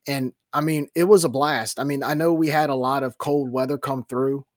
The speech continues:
and I know that it's been kind of a drastic change, but even in spite of the weather, it was still a lot of fun to see Allie. I mean,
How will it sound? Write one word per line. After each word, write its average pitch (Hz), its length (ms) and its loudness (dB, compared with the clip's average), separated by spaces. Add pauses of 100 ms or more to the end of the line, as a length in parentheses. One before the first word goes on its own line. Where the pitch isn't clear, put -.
(220)
and 127 260 -4
I 120 80 -4
know 135 520 -2
that 123 240 -4 (100)
it's 120 180 -8
been 135 240 -4
kind 139 180 -4
of 131 80 -4
a 120 60 -2
drastic 123 460 -6
change, 131 420 -6
but 147 100 -2
even 202 220 2
in 147 60 -2
spite 143 280 -2
of 127 120 -4
the 120 60 -4
weather, 117 380 -4 (280)
it 160 40 2
was 165 120 4
still 254 240 6
a - 20 8
lot 170 180 4
of 127 120 -2
fun 139 240 -4
to 127 120 -6
see 143 220 -2
Allie. 127 340 -2
I 127 40 -4
mean, 127 200 -4